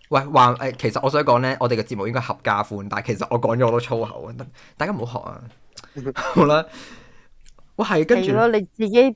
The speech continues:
Speaker 2: 幫自己加啲嗶嗶嗶咁喺度咯，你轉頭。
Speaker 1: 唔好啦，剪死人咩？即係我，即係，I mean，
Speaker 2: 已經剪死咗啦。
Speaker 1: 我，我每次我剪嗰啲位，我會聽兩三次啦。咁我都聽咗四個鐘啦，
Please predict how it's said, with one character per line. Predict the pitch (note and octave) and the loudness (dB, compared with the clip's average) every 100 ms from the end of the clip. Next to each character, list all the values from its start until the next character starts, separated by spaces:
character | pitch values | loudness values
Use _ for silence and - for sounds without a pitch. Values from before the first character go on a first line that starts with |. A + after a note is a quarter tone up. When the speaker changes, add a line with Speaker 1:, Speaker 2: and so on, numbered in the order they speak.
| - | -2
Speaker 2:
幫 | B3 B3+ | 0 0
自 | A3 | 2
己 | G3 | 2
加 | A#3 G#3+ | 4 2
啲 | A3 - | 0 -4
嗶 | B3 | -6
嗶 | A3+ G#3+ - | -6 -8 -4
嗶 | A#3 G3 | -6 -4
咁 | G3 F#3 | -4 -2
喺 | F#3 | -2
度 | E3+ D3+ | -2 -2
咯， | E3 | -2
你 | E3 D#3 | -4 -6
轉 | C3+ | -10
頭。 | D3 - - - A#2+ | -12 -14 -20 -10 -6
Speaker 1:
唔 | G2 G#2 G2+ G2 | -4 -4 -4 -4
好 | G2+ | -2
啦， | A2 G#2+ G#2 | -2 -2 -4
剪 | - A2 C3+ | -6 -4 -2
死 | D#3+ | 2
人 | A#2+ F#2+ | 0 0
咩？ | G#2+ A2+ G#2+ G2 F#2+ G#2 A#2 - _ _ _ - - - _ - - | -4 -4 -4 -4 -6 -12 -18 -20 _ _ _ -20 -20 -20 _ -20 -16
即 | D4+ C#4+ | -4 2
係 | A3+ | 2
我， | - D3 | 4 2
即 | B3+ | 4
係， | A#3 A#3+ | 2 4
I | D4 | 4
mean， | |
Speaker 2:
已 | - | 2
經 | - | 0
剪 | G#3+ | -2
死 | A#3+ | 4
咗 | - G3+ A3 G#3+ | 6 8 6 6
啦。 | F#3 G3+ | 6 8
Speaker 1:
我， | D3 | 6
我 | |
每 | E3+ D3+ | 4 2
次 | - D#3+ A#2+ - | 2 0 0 -6
我 | - B2 B2+ C#3+ - | -2 2 4 2 -6
剪 | - B2+ A2 D#3+ | -10 -4 -2 -2
嗰 | |
啲 | D3+ | 0
位， | D3+ C3 | 2 2
我 | A#2 | 0
會 | A#2+ | -4
聽 | C3+ | -4
兩 | B2 F#2+ | -4 -4
三 | G#2+ G#2 | -4 -6
次 | G#2 E2 | -8 -8
啦。 | E2+ G2 G#2+ _ _ _ - | -6 -8 -12 _ _ _ -4
咁 | D#3 | 0
我 | D#3 | 0
都 | E3+ - _ | -2 -4 _
聽 | - D#3 C#3 C#3 | -8 -4 -2 -2
咗 | A2 | -2
四 | - | -2
個 | G2+ | -2
鐘 | G#2 G#2+ | -2 -4
啦， | G#2 G2+ G2+ G#2 | -4 -4 -6 -10